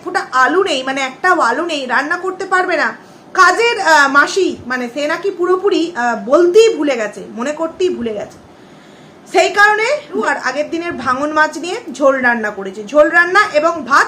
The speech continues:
ব্যাস হয়ে গেল কাজ বাজ, আর কিন্তু কোনো রকম কোনো কাজ দেখলাম না। এইবার তোমাদেরকে আমি একটু পয়েন্ট আউট করি, চার মিনিট চোদ্দ সেকেন্ডে তোমরা গিয়ে ওর ভিডিওটা একটু দেখো। চার মিনিট চোদ্দ নাকি চোদ্দ মিনিট চার? চার মিনিট চোদ্দই হবে, যাকে ভুল হলে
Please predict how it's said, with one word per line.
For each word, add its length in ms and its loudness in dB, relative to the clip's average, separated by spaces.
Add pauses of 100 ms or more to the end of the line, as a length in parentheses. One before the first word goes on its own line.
ব্যাস 240 2 (140)
হয়ে 160 4
গেল 200 0
কাজ 300 0
বাজ, 240 -4
আর 220 4
কিন্তু 200 -6
কোনো 180 -4
রকম 220 -4
কোনো 200 -4
কাজ 320 2
দেখলাম 340 -6
না। 120 -14 (140)
এইবার 300 4 (100)
তোমাদেরকে 400 -4
আমি 120 -6
একটু 240 -8
পয়েন্ট 320 -6
আউট 200 -2
করি, 300 -6 (640)
চার 340 2
মিনিট 340 -2
চোদ্দ 280 -2
সেকেন্ডে 600 -2
তোমরা 340 0
গিয়ে 460 -2
ওর 200 0
ভিডিওটা 480 -6
একটু 240 -4
দেখো। 360 -4 (100)
চার 280 -2
মিনিট 300 -8
চোদ্দ 280 -6
নাকি 380 -6
চোদ্দ 280 -6
মিনিট 300 -6 (100)
চার? 240 0 (360)
চার 260 -2
মিনিট 260 -8
চোদ্দই 340 -6
হবে, 160 -6
যাকে 220 -6
ভুল 240 -8
হলে 120 -4